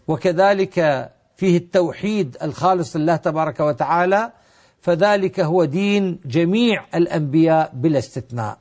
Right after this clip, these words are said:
نعم. إذن إخواني، قولوا آمنا بالله إحنا مو هنا قالوا: "كونوا هودا والنصارى"؟ ربنا قاعد يوجه النبي صلى الله عليه وسلم، قال له: "يا محمد، لا تسمع لهم، هؤلاء ضلوا وأضلوا".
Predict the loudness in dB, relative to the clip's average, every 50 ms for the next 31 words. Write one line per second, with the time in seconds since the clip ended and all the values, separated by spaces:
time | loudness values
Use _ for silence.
0 | _ _ -8 -8 -6 -8 -10 -12 -14 -16 _ _ _ _ _ _ _ _ _ _
1 | _ _ _ -20 _ _ _ -20 -20 -20 -20 -20 -20 -20 -20 -20 -20 -20 -20 -4
2 | -2 0 2 2 2 2 0 -4 0 2 2 2 2 0 -4 -2 0 0 2 4
3 | 4 4 2 4 4 2 2 2 0 -2 -4 -2 -2 -4 -4 -4 -6 -12 _ _
4 | _ -16 -6 -4 -4 -2 -2 -2 0 2 2 2 2 0 -2 -8 -12 -14 -20 _
5 | _ _ _ _ _ _ _ _ _ _ _ _ -4 -2 0 2 2 2 2 2
6 | 2 0 -2 -2 0 0 0 2 2 0 -2 0 0 0 0 2 2 2 2 2
7 | 2 2 0 0 0 -2 -2 -2 0 2 2 2 4 2 2 0 -2 -4 -8 _
8 | _ _ _ _ _ -20 -16 _ -12 -12 -12 -8 -4 -2 -2 -2 -2 -4 -4 -2
9 | 0 0 2 2 2 2 0 0 -4 -6 -8 -8 -10 -12 -12 -14 -16 -14 -14 -12
10 | -12 -12 -12 -14 -16 _ _ _ _ -20 _ _ _ -2 2 4 4 4 4 2
11 | 0 -2 -2 -2 -4 -6 -6 -6 -12 -14 -14 -14 -12 -12 -14 -14 -16 -20 _ _
12 | _ _ _ _ _ _ _ _ _ _ _ _ -4 -2 0 2 2 2 4 2
13 | 2 0 -2 -6 -2 0 0 0 0 0 0 0 -2 -2 -4 -8 -14 _ _ _
14 | -8 -6 -6 -4 -2 -2 -2 -2 -2 -4 -6 -8